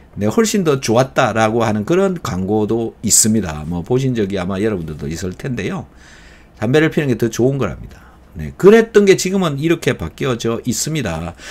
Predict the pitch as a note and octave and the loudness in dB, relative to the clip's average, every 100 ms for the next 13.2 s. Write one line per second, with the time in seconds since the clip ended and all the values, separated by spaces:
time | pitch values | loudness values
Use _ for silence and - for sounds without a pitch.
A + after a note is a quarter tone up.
0 | - - D#3+ G3+ A3 G#3+ A3+ G3+ E3+ D#3+ | -18 0 4 4 4 2 4 4 4 2
1 | F#3 G3+ A#2 G#2 G#2 A#3 B3 F#3+ A#2+ G#2 | 2 2 -2 -4 -4 0 2 4 2 2
2 | A2+ G#2+ A2 G#2+ G2+ G#2 G2+ F#2 A2+ G#2+ | 0 -2 -2 -2 -4 -4 -4 -4 -4 -4
3 | F#2 C#2+ D#2+ C#2+ G2+ F#2+ D2+ F2+ E3 E3+ | -6 -8 -8 -6 -4 -4 -6 -8 -6 -4
4 | E3+ F#3+ - - - C#3 F#3+ G3+ - G3+ | -6 -10 -18 -18 -2 2 4 4 2 0
5 | D3+ G2 - C#3 C#4 - G3 D#3 D3+ A2+ | 0 -2 -4 -2 -2 0 0 0 0 0
6 | A#2 C3+ C#3 C3 D#3+ D3+ G#2+ G2 G#2 A#2+ | 0 -2 -4 -4 -2 -2 0 -2 -2 -2
7 | B2 B2+ G3+ C4 - - - - B3+ A#3 | -2 2 2 2 -8 -16 -8 0 2 2
8 | A#2+ G#2+ C3+ C3 F3 A3+ A3+ G#3 G3 C4 | 0 -2 -2 -2 0 2 2 4 4 4
9 | D#4 - - - - - - - - - | 2 -8 -20 -20 -20 -20 -20 -20 -16 -4
10 | G2 G#2 G#2 F#2+ G2+ G2 F2 F#2+ F#2+ F2+ | -2 0 0 -2 -4 -4 -4 -4 -4 -6
11 | E2 E2 E2 C3 D3+ - - - - - | -6 -8 -6 -8 -10 -14 -20 -20 -20 -10
12 | - B2 A#2 A#2+ A#2 A2+ E2+ F#2+ G2+ A2 | -4 0 2 2 0 -6 -8 -6 -6 -6
13 | A2+ | -8